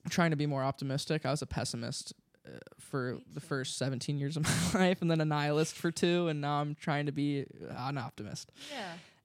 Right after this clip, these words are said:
Speaker 1: And so, like, I just think, like, I,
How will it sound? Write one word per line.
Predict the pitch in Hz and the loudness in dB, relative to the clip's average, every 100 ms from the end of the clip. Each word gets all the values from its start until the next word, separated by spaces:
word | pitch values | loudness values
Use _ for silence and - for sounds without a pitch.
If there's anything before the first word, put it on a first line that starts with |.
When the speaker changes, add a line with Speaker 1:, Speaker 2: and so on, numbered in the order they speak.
| - | 2
Speaker 1:
And | 180 175 | 6 6
so, | - 190 190 | 6 6 8
like, | 190 185 | 6 4
I | 180 190 | 2 2
just | 190 - | 0 4
think, | 214 208 - _ _ 185 | 4 4 -2 _ _ 4
like, | 190 | 4
I, | 202 208 220 202 | 4 4 4 4